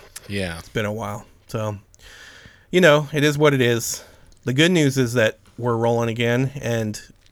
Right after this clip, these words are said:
Speaker 2: it's also interesting 'cause I've started posting episodes again around this time. Some of the episodes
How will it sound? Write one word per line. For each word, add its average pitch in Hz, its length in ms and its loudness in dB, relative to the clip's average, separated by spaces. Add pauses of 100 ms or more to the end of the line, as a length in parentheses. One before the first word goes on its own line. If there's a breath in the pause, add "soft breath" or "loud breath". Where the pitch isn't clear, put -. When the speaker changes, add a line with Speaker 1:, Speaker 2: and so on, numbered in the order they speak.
(320)
Speaker 2:
it's - 180 -8
also 135 360 0
interesting 117 280 -6
'cause 110 120 -6
I've 107 100 -4
started 107 260 -2
posting 104 360 -6
episodes 107 480 -8
again 104 260 -10
around 104 300 -8
this 107 180 -10
time. 104 400 -8 (580 loud breath)
Some - 240 0
of 139 60 4
the 123 120 4
episodes 113 760 -2